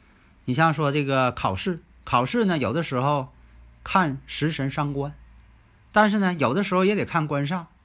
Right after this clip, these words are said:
你得看什么情况，喜用神，你必须用喜用神呢判断好了之后，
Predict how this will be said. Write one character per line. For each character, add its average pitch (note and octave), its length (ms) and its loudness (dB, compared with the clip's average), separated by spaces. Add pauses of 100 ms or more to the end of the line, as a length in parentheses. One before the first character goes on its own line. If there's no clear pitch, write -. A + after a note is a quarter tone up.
(220)
你 D#3+ 60 -4
得 F#3 80 2
看 G3+ 140 0
什 D3 120 -2
么 F#3+ 60 -2
情 A#2+ 240 -4
况， D#3+ 260 -4
喜 B2+ 140 -4
用 E3+ 180 0
神， C3+ 240 -4 (720)
你 C3+ 100 -2
必 G#3+ 140 2
须 G3 200 2
用 G3+ 200 0
喜 - 140 -6
用 E3+ 160 0
神 A#2+ 220 -2
呢 F#3+ 160 0
判 F#3+ 200 -4
断 F3 120 0
好 - 120 -10
了 D3+ 140 -4
之 C#3 120 -4
后， F3 280 -6